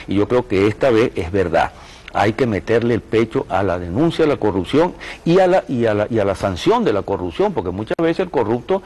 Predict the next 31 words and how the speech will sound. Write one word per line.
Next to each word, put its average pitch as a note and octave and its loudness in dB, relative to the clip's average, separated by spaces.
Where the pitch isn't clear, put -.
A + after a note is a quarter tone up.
lo, A2+ 2
lo, G#2+ 0
sale, B2+ 2
sale A#2+ 2
de, E3 4
de A2 2
la, G2 4
de G#2 -4
la G#2 0
función A2+ -2
que D#3+ 0
cumplía F3+ 0
y C3+ -2
bueno, C#3 0
ya F#2+ 0
robó. G#3 0
Es A2 -2
que D#3 0
tiene E3+ 0
que, A2 0
que, A2 -2
que A2+ -2
tiene E3 0
que B2+ 0
haber B2 4
justicia, A#2+ 0
aplicación G2 -2
de C#3 0
justicia A#2 -2
en F2 -4
eso. D2 -8